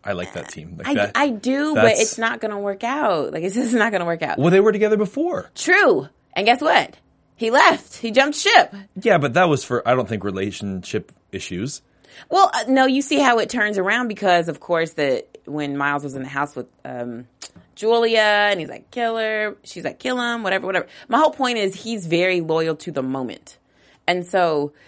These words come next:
Speaker 2: if you're trying to build an entire republic, an army, a, a, essentially a country inside of a country, if you're trying to do that, you need someone who is loyal.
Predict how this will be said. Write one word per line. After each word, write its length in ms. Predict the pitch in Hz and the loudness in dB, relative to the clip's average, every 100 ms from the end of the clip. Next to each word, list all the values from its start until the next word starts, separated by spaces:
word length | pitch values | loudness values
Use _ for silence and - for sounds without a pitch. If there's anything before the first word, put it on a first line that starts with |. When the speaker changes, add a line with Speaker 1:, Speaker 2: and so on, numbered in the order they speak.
| _ | _
Speaker 2:
if 120 | 147 | -2
you're 120 | 185 285 | 0 0
trying 260 | 285 220 | 0 -2
to 100 | 226 | -4
build 580 | 190 139 180 185 175 165 - | -6 0 2 2 0 -2 0
an 100 | 147 | 0
entire 480 | 143 151 180 170 143 | 0 0 0 0 0
republic, 680 | 123 - 180 180 156 - - | -4 -2 -2 0 -2 -4 -12
an 100 | 127 | -8
army, 380 | 139 185 190 139 | -4 -2 -2 -2
a, 180 | 117 - - | -2 -4 -10
a, 120 | 123 - - | -12 -14 -10
essentially 680 | 143 - 285 370 339 233 170 | -10 0 0 0 0 2 2
a 60 | |
country 640 | 147 - 233 254 262 185 | 0 -4 -2 -2 -2 -2
inside 360 | 151 151 165 156 | -2 0 0 0
of 80 | 139 | 0
a 40 | |
country, 280 | 131 185 151 - - - | -4 -6 -8 -12 -12 -6
if 100 | 180 | -2
you're 100 | 330 | -2
trying 280 | 392 381 254 | 0 0 2
to 80 | 190 | 0
do 220 | 202 247 | 0 2
that, 460 | 214 214 113 - - _ _ | 4 4 2 -6 -16 _ _
you 160 | 208 381 | -4 0
need 180 | 415 | 2
someone 200 | 381 339 | 2 2
who 60 | 302 | 2
is 120 | 240 | 2
loyal. 560 | 165 170 208 175 78 - | 0 0 0 0 -2 -8